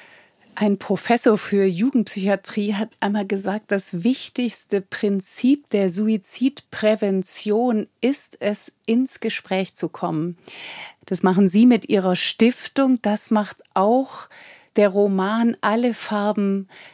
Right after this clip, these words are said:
Grau. Jetzt hat ja Martin Schäuble über Paul, im Buch heißt er Paul, gesagt, „Für mich ist Paul ein neugieriger, unglaublich intelligenter, sehr eigener Mensch,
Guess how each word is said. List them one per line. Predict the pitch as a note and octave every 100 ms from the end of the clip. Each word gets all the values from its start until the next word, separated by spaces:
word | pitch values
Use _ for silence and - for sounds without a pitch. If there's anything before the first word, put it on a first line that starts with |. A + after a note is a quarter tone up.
| _ _
Grau. | - F3+ F#3 A3 A3+ D#3+ D#3+ - _ - - - - - _
Jetzt | G#3 G3 - G#3+
hat | A3 -
ja | G#3+ G#3 G3+ - _ _
Martin | G#3+ G3+ - G3+ F#3+
Schäuble | - - A3+ D4 - F3+ E3 - _ -
über | G3+ F#3+ G3+ F3 -
Paul, | - G#3 A#3+ G#3+
im | D#3+ F3
Buch | E3 F#3+ F#3+ -
heißt | F3+ -
er | F#3+
Paul, | - - G#3+ A#3+ - _ -
gesagt, | A3 G3+ G#3+ A#3+ -
„Für | A#3
mich | G#3+ C4 C#4+
ist | C4+ - -
Paul | - A3+ B3 B3 A3
ein | G#3 G3+ G3+ G#3+
neugieriger, | G3 G3+ A3 C4 - A3 G#3+ G3+ G3 F#3+
unglaublich | B3+ C4 - F#3+ G#3 A#3 A3+ - A3
intelligenter, | A#3 - A3 G3+ - F#3 A#3 C4 A#3+ A#3
sehr | F3+ F#3+ A3+ -
eigener | F3 G#3 A#3 A3+ F#3+
Mensch, | F3 F3 G3+ B3+ -